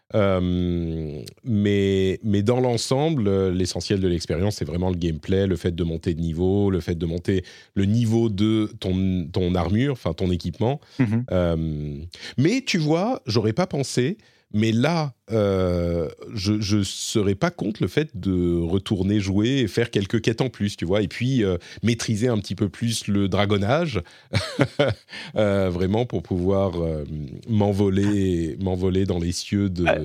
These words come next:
Speaker 1: des, des îles, euh, de, des dragons.
Speaker 2: Ouais, j'ai hâte de découvrir tout ça. Alors en plus, euh, du coup, j'ai relancé le jeu il y a quelques jours là, quand le, le jeu est sorti ou il était en pré-lancement, parce qu'en plus c'est un peu bar-, alors pour quelqu'un qui est nouveau dans l'expérience aussi, c'est assez bizarre, euh, le système de Blizzard de,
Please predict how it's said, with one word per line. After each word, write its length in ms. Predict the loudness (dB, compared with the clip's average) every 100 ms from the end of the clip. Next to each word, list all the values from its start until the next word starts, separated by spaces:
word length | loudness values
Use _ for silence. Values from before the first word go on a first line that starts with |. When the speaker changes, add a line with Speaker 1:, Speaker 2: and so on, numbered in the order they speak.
| -6
Speaker 1:
des, 220 | -6 -8
des 340 | -6 -8 -6
îles, 220 | -6 -6 -8
euh, 120 | -10 -12 -14
de, 180 | -14 -16 -18 _ _ -6
des 60 |
dragons. 260 | -4 2 2
Speaker 2:
Ouais, 160 | 4
j'ai 80 | 2
hâte 80 | 2
de 40 | 2
découvrir 260 | 2 2
tout 100 | 2 2
ça. 160 | 2
Alors 180 | 2 2
en 160 | 2 2
plus, 220 | 2 2
euh, 80 | 2
du 140 | 0
coup, 100 | 2
j'ai 80 | 2
relancé 300 | 2 2 2
le 60 |
jeu 180 | 4 2
il 40 | 2
y 40 |
a 20 |
quelques 240 | 0 0 2
jours 240 | 2 2
là, 80 | 0
quand 160 | 0 2
le, 260 | 4 4
le 140 | 2 2
jeu 160 | 2
est 40 | 2
sorti 340 | 0 0 2
ou 160 | 4 4
il 60 |
était 120 | 4 2
en 80 |
pré-lancement, 380 | 2 2 2 2
parce 120 | 0 0
qu'en 100 | 0
plus 100 | 2
c'est 80 | 4
un 40 |
peu 80 | 2
bar-, 160 | 2
alors 160 | 2 0
pour 120 | 0
quelqu'un 220 | 2 2
qui 120 | 2 2
est 20 |
nouveau 220 | 4 4
dans 100 | 2
l'expérience 420 | 2 4 2 2
aussi, 140 | -2 2
c'est 120 | 2
assez 140 | 2 0
bizarre, 480 | 2 2 4 4 4
euh, 20 |
le 100 | 2
système 340 | 0 0 2
de 100 | 2
Blizzard 500 | 2 2 2 4 2
de, 240 | 2 2